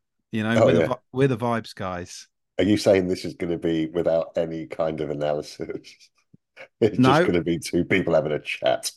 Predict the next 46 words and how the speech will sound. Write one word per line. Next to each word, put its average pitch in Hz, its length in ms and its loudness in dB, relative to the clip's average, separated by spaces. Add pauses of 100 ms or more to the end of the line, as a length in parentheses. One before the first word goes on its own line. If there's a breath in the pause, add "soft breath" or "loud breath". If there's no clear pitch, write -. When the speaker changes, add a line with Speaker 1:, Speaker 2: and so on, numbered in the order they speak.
(520)
Speaker 1:
I 170 80 2
think 240 240 2
that's 139 120 -2
perfect 190 400 0
for - 60 -12
this 104 220 -8
game. 101 240 -2
I - 20 0
think 151 140 0
Speaker 2:
Yeah. 131 80 2
Speaker 1:
this 120 120 -4
game 117 380 2 (380 loud breath)
was 123 160 -2
all 127 180 4
about 107 300 0
the 107 100 -6
vibes. 95 540 -8 (340)
Of - 20 -20
course, 117 260 0
there 113 140 0
were 104 220 -2 (120)
things 123 280 -2
that - 80 -8
we're 117 80 -4
gonna 113 180 -4
talk 127 280 -6
about, 95 320 -4 (480 soft breath)
but 107 220 -2 (520)
oh 131 140 4
my 98 180 0
goodness. 107 460 -6 (460)
Sum 185 260 2
up 175 100 2
that 147 180 0
game 123 220 2
for 110 140 -8
me 104 160 -4
in 101 80 -6
three 110 300 -4
words, 101 280 -4
if - 140 -12
you - 60 -14
can. 95 320 -6 (1120)
Speaker 2:
Three 117 180 6
words. 87 520 2 (260 loud breath)
Um, 98 680 0